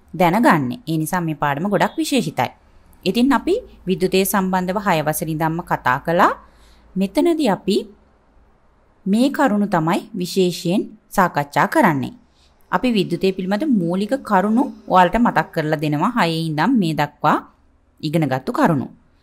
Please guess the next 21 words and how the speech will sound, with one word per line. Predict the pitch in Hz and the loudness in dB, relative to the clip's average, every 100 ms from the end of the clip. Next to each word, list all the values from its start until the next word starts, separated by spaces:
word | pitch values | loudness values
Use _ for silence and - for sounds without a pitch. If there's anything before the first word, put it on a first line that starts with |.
| _ 151 | _ -4
ඒ | 165 | 0
වගේම | 156 151 175 226 | 2 2 0 -2
විද්‍යුත් | 190 156 170 156 | -2 -4 -6 -2
ධාරාව | 165 165 165 160 | 0 2 0 -2
හැඳින්වීම, | 160 156 147 160 180 214 311 - - - - | -2 -2 -2 -2 0 4 2 2 -12 -20 -10
විද්‍යුත් | 165 185 147 180 | -2 -2 0 -2
ධාරාව | 143 160 160 156 147 | 2 4 4 4 2
මැනීම, | 147 143 151 202 240 247 359 - - _ _ _ | -2 -2 0 2 4 4 2 -4 -20 _ _ _
වෝල්ටීයතාවය | 165 170 165 175 208 208 220 214 220 | 4 6 6 2 0 2 4 2 0
කියන්නේ | 226 226 226 | -2 0 0
මොකද්ද? | 233 247 277 415 - _ _ - | 0 -2 -2 -10 -12 _ _ -2
ප්‍රතිරෝධය | 202 214 269 262 240 240 | 0 2 4 6 4 2
කියන්නේ | 220 196 190 | 2 0 0
මොකද්ද | 165 160 151 | 0 -2 -4
කියලා | 156 160 311 - _ - | -4 -2 -2 -4 _ -4
අපි | 170 196 | -2 0
මෙතනදී | 185 - 165 151 196 269 | -2 -2 -2 -2 -2 0
වැඩි | 165 151 196 | 2 2 0
දුරටත් | 202 214 208 247 | 0 0 2 0
කතා | - 202 147 170 | -2 0 2 2
කරනවා. | 311 175 131 | 2 0 -2